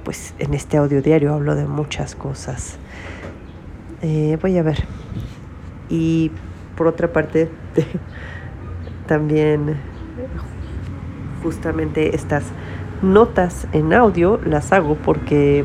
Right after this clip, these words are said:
pues, siempre estoy cuidando a mis hijos y escribir me es complicado por todas las cosas que estoy haciendo y estas notas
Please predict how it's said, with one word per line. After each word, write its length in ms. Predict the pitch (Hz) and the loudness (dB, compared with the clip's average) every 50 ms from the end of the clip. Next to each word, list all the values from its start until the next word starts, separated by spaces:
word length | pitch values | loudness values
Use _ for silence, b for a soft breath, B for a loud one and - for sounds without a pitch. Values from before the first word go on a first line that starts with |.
| 143 | 0
pues, 280 | - 143 139 - - - - - - - - - - - - - - - - - - - | 0 0 0 0 -4 -6 -8 -8 -8 -10 -10 -8 -8 -8 -8 -10 -10 -12 -12 -12 -12 -6
siempre 240 | - - 208 202 196 | 0 0 2 2 4
estoy 160 | - - 190 | 6 6 6
cuidando 340 | 185 190 180 180 180 185 190 | 6 6 4 4 4 4 2
a 20 | |
mis 240 | 175 170 160 - - | 2 0 -2 -2 -2
hijos 380 | 240 269 - - 202 202 - - B B B B B B B B B - - | -4 -2 2 2 2 2 2 -4 B B B B B B B B B -4 -2
y 460 | - - - - - 120 - 151 139 | 0 0 2 2 2 2 4 4 4
escribir 720 | 143 151 - - - - - 143 139 135 156 196 220 202 - - - - B B B B B B B B B - - - 151 | 4 4 2 -2 -8 -6 -2 0 2 4 6 6 6 6 4 2 0 -2 B B B B B B B B B -12 -10 -4 -2
me 640 | 151 156 156 151 151 151 151 151 151 156 165 160 | 0 2 2 2 2 4 4 4 4 4 4 2
es 260 | 165 160 - - - - - | 2 0 -2 -10 -12 -12 -4
complicado 840 | - 156 147 147 - 143 135 - - - 185 214 226 208 202 247 - - - - - - - B B B B B B B B B B B B B - - - - - - - - - - - - - - | -2 -2 -2 0 -2 -2 -2 0 4 4 6 6 6 6 4 2 0 -4 -8 -6 -6 -6 -6 B B B B B B B B B B B B B -6 -4 -2 -2 0 0 0 0 0 0 0 -2 0 0
por 120 | 143 139 | 0 0
todas 280 | - - 170 180 180 170 | 2 6 6 8 8 6
las 180 | 147 143 - | 4 0 -2
cosas 320 | - - 147 - - - - | -4 -6 -4 -4 -6 -6 -6
que 100 | - 143 | -10 -10
estoy 240 | - - 151 151 | -4 0 2 2
haciendo 520 | 147 143 - - 156 151 151 156 160 156 156 | 2 0 2 4 6 6 6 6 6 6 6
y 160 | 156 147 147 | 6 6 4
estas 320 | 151 147 - - 147 139 | 2 2 2 0 0 2
notas 640 | - 151 147 143 - - 143 139 - - - - - | 2 2 2 2 4 2 2 2 0 -6 -10 -12 -12